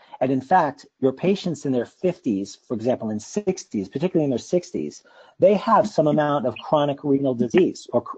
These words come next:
or chronic renal failure. And their doctors barely mention it to them because they, there's nothing that they can do. But cordyceps has been shown to help kidneys recover.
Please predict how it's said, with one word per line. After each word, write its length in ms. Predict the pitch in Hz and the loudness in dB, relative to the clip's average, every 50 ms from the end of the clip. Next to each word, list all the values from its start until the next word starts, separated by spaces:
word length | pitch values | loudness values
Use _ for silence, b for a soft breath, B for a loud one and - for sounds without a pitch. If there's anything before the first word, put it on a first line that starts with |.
| - - | -10 -4
or 100 | 139 123 | -4 -4
chronic 360 | - - - - 131 123 123 - | -4 -2 -6 -4 -4 -4 -2 0
renal 160 | 139 123 113 | 0 0 0
failure. 420 | - - 160 196 214 143 95 85 - _ - - B B B B B B B B - | 0 0 0 0 2 0 -2 -4 -8 _ -16 -16 B B B B B B B B 0
And 160 | 180 175 160 | 0 2 4
their 80 | 175 165 | 2 2
doctors 420 | - 185 185 196 - - 160 - | 4 2 2 0 0 -2 -4 -4
barely 500 | - - - - 151 156 165 170 175 170 | -6 -14 -6 0 4 4 4 4 2 0
mention 320 | 156 165 202 220 - 180 127 | 0 0 0 0 0 -2 -4
it 80 | - - | -4 -6
to 80 | - | -6
them 240 | - - - - - _ _ _ _ _ | -8 -8 -8 -8 -12 _ _ _ _ _
because 500 | - 160 160 - 180 175 165 156 147 - - - - | -2 -2 0 4 4 6 6 6 4 -2 -16 -14 -4
they, 280 | 131 160 156 151 156 151 | 0 2 2 2 2 2
there's 240 | - 160 147 135 | 0 0 0 0
nothing 280 | 175 156 - 160 151 139 | 0 -2 -2 -2 -4 -2
that 160 | 143 131 - | -2 -2 -2
they 80 | 139 127 | -2 -8
can 200 | - 139 127 117 | -6 -6 -6 -2
do. 200 | 127 147 135 - _ _ _ _ _ _ _ b b b b b b b b b b - - _ - | -2 -2 -2 -4 _ _ _ _ _ _ _ b b b b b b b b b b -18 -18 _ -6
But 340 | 123 156 202 208 165 - - | 2 4 4 4 4 2 -2
cordyceps 640 | - - 190 214 208 185 - - - 139 135 - - | -4 0 2 2 2 2 0 -2 -2 -2 -2 -2 -4
has 180 | - 135 131 - | -6 -6 -6 -6
been 140 | 135 127 | -8 -10
shown 380 | 120 - - 202 185 139 131 135 | -8 -6 -4 -2 -2 -2 -2 -4
to 80 | - - | -6 -8
help 260 | - - 139 135 _ | -4 -4 -4 -4 _
kidneys 320 | - 151 139 135 127 117 - | -6 -6 -4 -4 -4 -6 -6
recover. 380 | 117 - - - 127 - - | -10 -10 -8 -8 -8 -8 -8